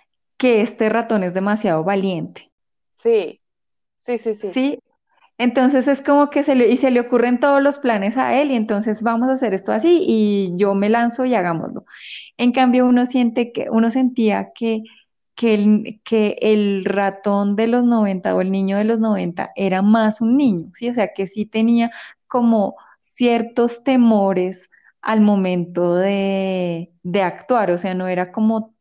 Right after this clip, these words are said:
Speaker 1: tan valiente, ¿sí? O sea, era, se portaba como un niño de verdad, o sea, como
Speaker 2: Sí, ujú.
Speaker 1: uno podía, como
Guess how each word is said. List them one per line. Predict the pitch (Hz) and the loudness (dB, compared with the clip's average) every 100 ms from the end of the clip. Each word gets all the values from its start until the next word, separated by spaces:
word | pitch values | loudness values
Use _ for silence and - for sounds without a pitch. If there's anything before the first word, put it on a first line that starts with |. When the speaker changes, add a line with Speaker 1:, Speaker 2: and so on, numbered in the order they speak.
| _ | _
Speaker 1:
tan | - 254 220 | -4 -2 0
valiente, | 196 196 202 180 170 175 165 | 0 -2 -2 -4 -6 -8 -8
¿sí? | 220 | -4
O | 233 | -4
sea, | 220 175 | 0 0
era, | 170 - | -2 -4
se | - 220 | -6 -4
portaba | 214 208 190 190 | -4 -2 -2 -2
como | 240 233 | -2 0
un | 180 | 0
niño | 180 175 | -2 -2
de | 196 208 | -2 -2
verdad, | 160 170 190 | -2 -2 -2
o | 165 | -4
sea, | 170 - | -8 -12
como | 170 170 | -10 -8
Speaker 2:
Sí, | 175 240 170 | -6 -6 -6
ujú. | - 214 | -8 0
Speaker 1:
uno | 254 269 277 | 2 2 0
podía, | 539 - - | -2 -2 -8
como | - | -12